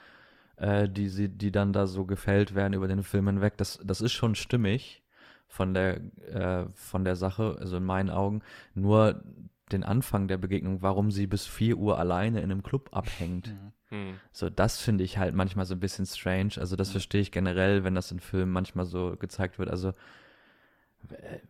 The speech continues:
Speaker 1: wer
Speaker 2: Man
Speaker 1: komplett
Speaker 2: könnte
Speaker 1: alleine in einem Club hängt, das finde ich irgendwie
Speaker 2: Ja.
Speaker 1: komisch.
Speaker 2: Man könnte es vielleicht damit begründen, dass sie halt irgendwie, hat, hat sie das nicht auch gesagt, dass sie eine späte Schicht oder so dann hatte?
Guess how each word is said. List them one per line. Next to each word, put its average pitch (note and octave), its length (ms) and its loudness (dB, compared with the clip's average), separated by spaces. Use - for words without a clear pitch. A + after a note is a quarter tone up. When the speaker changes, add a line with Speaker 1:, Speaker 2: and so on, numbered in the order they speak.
Speaker 1:
wer G2 140 -4
Speaker 2:
Man F#2 100 -6
Speaker 1:
komplett A2+ 240 0
Speaker 2:
könnte B2 160 0
Speaker 1:
alleine G2 400 4
in G#2 100 4
einem G#2 100 0
Club - 300 4
hängt, G2 440 -4
das - 160 -10
finde G#2+ 160 -2
ich G2 80 -8
irgendwie G2 260 -4
Speaker 2:
Ja. - 80 -12
Speaker 1:
komisch. - 520 -8
Speaker 2:
Man G2 120 -8
könnte G#2 220 -6
es - 80 -14
vielleicht G2+ 320 -2
damit G#2 240 -2
begründen, G#2 320 -4
dass G2+ 140 -6
sie G#2 100 -6
halt G2+ 120 -6
irgendwie, G2+ 280 -8
hat, - 260 -12
hat G#2+ 140 -12
sie A2 80 -10
das G#2+ 120 -10
nicht A2 180 -10
auch - 120 -14
gesagt, G#2 340 -8
dass G#2+ 80 -14
sie - 80 -10
eine G2+ 100 -10
späte - 340 -12
Schicht C3+ 300 -8
oder D3 160 -6
so C3+ 100 -8
dann C3 200 -6
hatte? C#3+ 260 -8